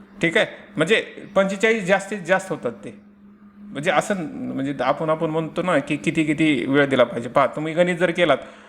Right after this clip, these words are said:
तर, अ, तीनशे मार्काचा आहे पेपर. ठीक आहे, तीनशे मार्काचा पेपर आहे आणि आपल्याकडे, अ,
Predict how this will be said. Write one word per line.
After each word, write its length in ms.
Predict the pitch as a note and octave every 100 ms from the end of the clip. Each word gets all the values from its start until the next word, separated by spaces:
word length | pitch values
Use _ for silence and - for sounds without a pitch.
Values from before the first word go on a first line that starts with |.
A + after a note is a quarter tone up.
| - -
तर, 140 | D3
अ, 320 | C#3+ C3 A#2+ B2+ - - - _ - - _ - - _ - -
तीनशे 240 | D#3+ D#3+
मार्काचा 440 | E3 E3 D#3+ D3+ D3
आहे 160 | C#3
पेपर. 280 | C#3 D3+ C3
ठीक 440 | - - - D#3+
आहे, 80 | C#3+ - - - - _ _
तीनशे 240 | F3 F3
मार्काचा 380 | F3+ F3 E3 E3+
पेपर 340 | F3 F3+ F3+ E3
आहे 300 | D3+ B2+ C3+ - - -
आणि 160 | C#3
आपल्याकडे, 480 | D3+ D3+ E3+ E3 E3 F#3 - - - _
अ, 100 | -